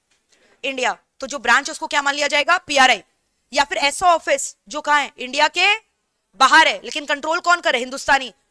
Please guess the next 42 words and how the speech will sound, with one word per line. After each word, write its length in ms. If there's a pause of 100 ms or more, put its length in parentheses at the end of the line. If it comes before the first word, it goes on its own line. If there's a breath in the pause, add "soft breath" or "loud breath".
एमईपीएल 340
अपना 200
branch 260
London 240
में 120
खोला, 240 (240)
Control 280
कौन 180
करे? 200
एमईपीएल। 440
एमईपीएल 300
कौन 180
है? 60
पीआरआई। 400 (300)
तो 60
branch 280
outside 260
India 460
but 140
controlled 420
by 180 (100)
पीआरआई 340
will 320
also 200
be 80
regarded 360
as 80
पीआरआई। 380 (1800)
पढ़ो, 260 (200)
समझ 220
में 80
आया 100
कि 120
नहीं? 120 (260)
So 120
this 160
completes 340
your 120
definition 380
of 120
what? 180 (760)
पीआरआई। 340